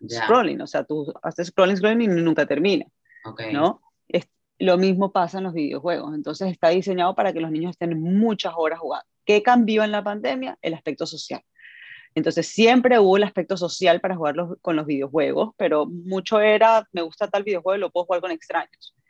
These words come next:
Speaker 2: Ahora el encuentro de los niños es en una plataforma de videojuegos. Entonces, la plataforma de videojuegos para mí es muy importante para el avance del tema de las redes sociales, porque estamos cambiando a una plataforma tres D y no dos D.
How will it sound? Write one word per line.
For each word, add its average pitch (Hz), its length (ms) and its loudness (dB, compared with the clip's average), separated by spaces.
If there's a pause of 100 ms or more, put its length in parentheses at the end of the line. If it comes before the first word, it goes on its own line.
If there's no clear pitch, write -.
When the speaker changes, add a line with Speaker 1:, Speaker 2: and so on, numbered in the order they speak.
(300)
Speaker 2:
Ahora 165 340 4
el 208 60 0
encuentro 196 500 -2
de 202 80 -2
los 180 100 -4
niños 185 380 -4
es 180 480 -2
en 156 140 -6
una 151 180 -2
plataforma 156 800 0
de 156 200 -4
videojuegos. 147 760 -2 (360)
Entonces, 202 560 0
la 180 120 2
plataforma 170 440 -2
de 240 60 -2
videojuegos 180 200 -2
para 214 120 -4
mí 180 40 -6
es 180 60 -6
muy 208 80 -8
importante 170 400 -4
para 190 160 -2
el 156 60 0
avance 156 420 -2
del 170 240 -4 (100)
tema 160 140 -6
de 185 80 -6
las 165 80 -12
redes 165 180 -4
sociales, 160 640 -2 (100)
porque 151 440 -4
estamos 170 480 -2
cambiando 170 560 0
a 175 100 2
una 160 180 0
plataforma 160 540 -4
tres 170 220 -6
D 165 300 -4
y 156 100 -6
no 143 180 -6
dos 151 300 -2
D. 151 220 0